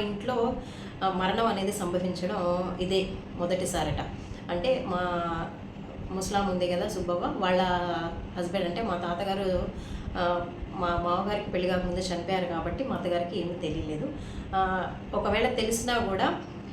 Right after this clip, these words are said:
ఆ, చుట్టుపక్కల ఉన్న వాళ్ళు కొంచెం కన్ఫ్యూజ్ చేస్తూ ఉండేసరికి నేను కొంతవరకు, ఆ, తెలుసుకుందాం అనే ప్రయత్నం అయితే చేసి, ఆ, చాలామంది వేద పురాణాలు చదివిన వాళ్ళని,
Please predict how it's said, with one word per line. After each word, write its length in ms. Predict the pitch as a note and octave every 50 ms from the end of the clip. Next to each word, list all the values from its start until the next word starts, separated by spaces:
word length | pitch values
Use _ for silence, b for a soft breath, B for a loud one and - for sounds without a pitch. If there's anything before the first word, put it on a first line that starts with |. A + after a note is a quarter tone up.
| - -
ఆ, 320 | G#3 G3 G3 G3+ G3+ G3 - -
చుట్టుపక్కల 380 | - - C4 C4 C4 B3+ A3+ G#3
ఉన్న 160 | F#3+ F#3+ G3
వాళ్ళు 280 | F#3+ F3+ F3+ G3+ A3 A#3
కొంచెం 300 | A3+ G3+ F3+ F#3 F3+ F3+
కన్ఫ్యూజ్ 420 | F3 F3 F3 F3 G#3 - - -
చేస్తూ 240 | F3 F3 - - F3
ఉండేసరికి 720 | E3+ E3 E3 E3 D#3 E3+ F3 F3 - - C4 G#3 G3 G3+ G3+ B B B B B B B B
నేను 380 | A3+ A#3+ B3+ C4+ C#4 C#4 C#4 C4+
కొంతవరకు, 580 | A#3 G#3+ G#3+ - A3 G#3 G3+ G3+ G#3 - C4 A#3+ A3+ A3 A3 A3 G#3+ G#3+ G3+ F#3+ F3+ D#3 D3+ D3+ - - - -
ఆ, 280 | F#3+ F3+ F3+ F3+ F3+ F#3 F#3 F3+ - -
తెలుసుకుందాం 600 | A#3 A#3 A#3 - - - G#3 F#3+ F#3 F3+ - - F#3
అనే 120 | F3+ F3+ F3+
ప్రయత్నం 380 | F3+ F3+ F3 F3 F3 F3+ G3
అయితే 200 | F3 F3 F3+ G#3
చేసి, 540 | - - - E3+ E3+ - - - D#4 D4+ - B B B B B B B B - F#3
ఆ, 260 | F3+ F3 F3 F3+ F3+ - - G#3+
చాలామంది 840 | G#3+ A3 A3+ A#3 A#3+ A#3+ A#3 A3+ G3+ F#3 F3+ F3 F3 F#3+ G3+ G#3+ G3+ F#3+ F#3 F#3+ F#3+ F#3 F3+ E3+ - -
వేద 300 | F#3+ F#3+ F#3+ G3 F#3+ F#3+
పురాణాలు 460 | F#3 F3+ F3+ F3 E3+ E3 E3 - -
చదివిన 240 | E3+ E3+ F3 E3+ E3
వాళ్ళని, 400 | D#3+ D#3+ D#3+ D#3+ D#3+ D#3+ E3